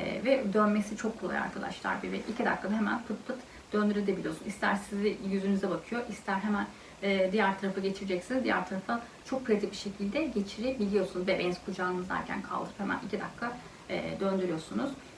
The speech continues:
Bir arayışınız varsa kesinlikle bakın derim. E, Pusette de aynı şekilde Cybex'in, e, Cy-, e, Cybex Ato'nu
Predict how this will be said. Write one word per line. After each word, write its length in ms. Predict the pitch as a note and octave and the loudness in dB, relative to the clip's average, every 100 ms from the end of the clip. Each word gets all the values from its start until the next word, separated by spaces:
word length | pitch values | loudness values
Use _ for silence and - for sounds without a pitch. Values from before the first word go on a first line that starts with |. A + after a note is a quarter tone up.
| - | -8
Bir 160 | A#3 A#3 | 0 2
arayışınız 480 | G#3+ G#3 G3+ G#3+ G#3 | 4 4 2 0 2
varsa 360 | G3+ G3 A3 | 2 2 -2
kesinlikle 460 | G#3+ G3+ - G3 G3 - | -2 -4 0 0 0 0
bakın 360 | F#3+ - G3+ G#3+ - F#3+ | 0 2 0 0 -2 0
derim. 340 | F#3 E3+ C4 - - - - G#3+ | 2 2 0 -2 -10 -16 -4 2
E, 320 | G#3 G#3 G3+ - | 4 4 2 -2
Pusette 400 | A#3 B3 - A#3+ | 0 0 2 4
de 60 | |
aynı 160 | G3+ G3 | 4 2
şekilde 600 | - - F3 F3+ D#4+ F4 - | -2 -6 -4 0 0 0 -2
Cybex'in, 560 | B3 G#3+ F#3+ F3 - D#3+ D#3+ F3 F3 - | 4 4 4 -2 -4 -4 -4 -6 -6 -6
e, 60 | F3+ | -4
Cy-, 160 | G#3 G3+ | 0 0
e, 320 | G3 G3 - - | 2 0 0 0
Cybex 260 | A3 G#3 - - | 0 0 0 0
Ato'nu 380 | G3+ - F3+ | -2 0 -2